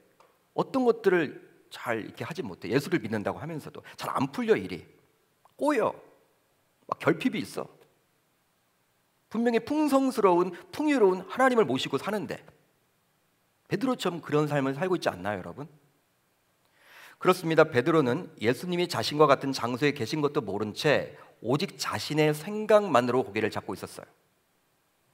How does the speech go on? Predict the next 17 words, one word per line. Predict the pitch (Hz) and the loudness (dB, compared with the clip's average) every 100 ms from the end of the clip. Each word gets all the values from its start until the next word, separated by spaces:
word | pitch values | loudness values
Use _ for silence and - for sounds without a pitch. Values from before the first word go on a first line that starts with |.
| _ - - - | _ -20 -20 8
그렇게 | 220 262 254 | 8 10 8
밤새 | 156 170 214 | 8 8 6
아무것도 | - 131 214 233 233 | 6 4 6 6 6
잡지 | 165 156 165 | 4 2 0
못하고 | 139 123 156 143 | 0 0 0 0
있을 | 123 | 0
때 | 110 123 | -2 0
예수님께서 | 110 151 147 131 131 | 0 0 -4 -2 -2
드디어 | - 175 214 | -2 4 6
말씀하십니다. | 131 104 110 104 110 90 87 - _ - | 6 2 -4 -4 -4 -12 -12 -16 _ -12
어떤 | 107 147 | -6 0
말씀을 | 135 110 107 123 | 2 2 -4 -8
하십니까? | 131 98 - 202 226 - - - _ | -6 -8 2 2 2 -10 -20 -20 _
"그물을 | - 156 190 151 214 - - - | -2 4 6 8 6 2 -12 0
배 | 110 - | 0 4
오른편에 | 143 175 - 120 117 151 - - | 2 2 0 -2 -2 -4 -10 -20
던지라." | - 92 92 | -18 -12 -8